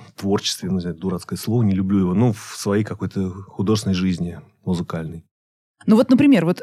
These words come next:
Speaker 2: э, я просто вспомнила тут же, для меня было большим потрясением, я была на биеннале в Афинах, фу, извините, на, на манифесте. И там была большая выставка современного искусства. Я туда прихожу и вижу там огромный зал, посвящённый некому русскому композитору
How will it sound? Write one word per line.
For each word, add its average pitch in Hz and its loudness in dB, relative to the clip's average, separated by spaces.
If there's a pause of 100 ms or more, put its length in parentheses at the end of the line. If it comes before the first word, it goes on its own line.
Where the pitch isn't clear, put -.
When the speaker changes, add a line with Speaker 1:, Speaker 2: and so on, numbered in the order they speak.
Speaker 2:
э, 185 4
я 208 4
просто 208 2
вспомнила 190 4
тут 196 -2
же, 156 0 (180)
для 170 2
меня 233 8
было 247 6
большим 180 4
потрясением, 185 0
я 175 4
была 185 4
на 175 4
биеннале 151 2
в 151 0
Афинах, 143 0
фу, - -4
извините, 139 0
на, 143 0 (240)
на - 2
манифесте. 151 2 (400)
И 170 4
там 330 4 (480)
была 208 4 (100)
большая 185 0
выставка 156 -2 (160)
современного 196 2
искусства. - -8
Я 175 0
туда 131 -4
прихожу 190 0
и - -6
вижу 247 0
там 226 2
огромный 165 2
зал, 208 2
посвящённый 262 2
некому 185 4
русскому 170 0
композитору 147 -2